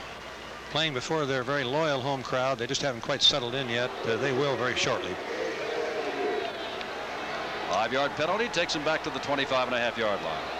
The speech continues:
Speaker 2: Eight twenty-seven to go, first quarter. Jim Simpson, Bud Wilkinson.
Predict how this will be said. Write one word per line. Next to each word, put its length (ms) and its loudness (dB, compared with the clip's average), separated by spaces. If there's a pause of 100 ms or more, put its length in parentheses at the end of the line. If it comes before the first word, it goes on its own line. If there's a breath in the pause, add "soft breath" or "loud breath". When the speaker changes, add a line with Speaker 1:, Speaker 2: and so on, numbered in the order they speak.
(1400)
Speaker 2:
Eight 180 0
twenty-seven 540 2
to 80 0
go, 300 4
first 300 0
quarter. 260 4
Jim 220 0
Simpson, 360 0
Bud 220 0
Wilkinson. 460 2